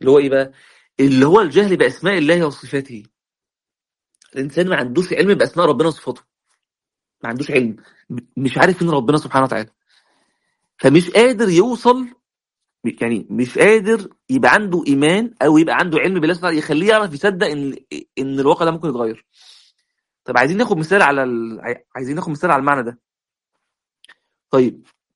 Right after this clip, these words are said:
ناخد مثال سورة يوسف. حلو؟ سو-، سورة يوسف بتديك مثال إن سيدنا يوسف اتحط في ابتلاء.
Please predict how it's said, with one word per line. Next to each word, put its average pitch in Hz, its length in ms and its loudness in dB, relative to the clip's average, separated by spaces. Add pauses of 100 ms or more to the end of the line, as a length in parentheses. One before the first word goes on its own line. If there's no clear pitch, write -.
(600)
ناخد 165 220 0
مثال 185 600 -2
سورة 175 340 -6
يوسف. - 480 -8 (600)
حلو؟ - 260 -8
سو-، - 280 -4
سورة - 480 0
يوسف 208 420 -6 (580)
بتديك 131 360 -2
مثال 139 320 4
إن 123 200 -4
سيدنا 160 300 2
يوسف 185 480 -2 (320)
اتحط 190 360 -6
في 135 120 -6
ابتلاء. 135 380 0